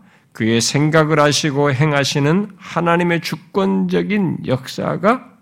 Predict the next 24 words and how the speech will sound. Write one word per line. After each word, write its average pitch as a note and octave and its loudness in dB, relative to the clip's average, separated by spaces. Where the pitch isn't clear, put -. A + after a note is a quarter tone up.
있는 D#3+ 6
것이에요. G2+ -6
음? F3+ -2
자, - -10
이런 A3 6
사실을 F#3 6
염두에 D3 2
두고 C#3 -2
이제 F2 -4
본문에, F3+ 4
본문이 D3 0
무엇을 F#3+ 4
말하는지 G#2 -2
이제 - -8
그 G2+ -10
다음 G#2 -2
내용, E2+ -6
그리고 G#2 -6
다음 F#2+ -4
얘기를 F#2+ -6
이제 C3+ -12
좀, C3+ -12
좀 - -16
살펴보면은요. F#2 -8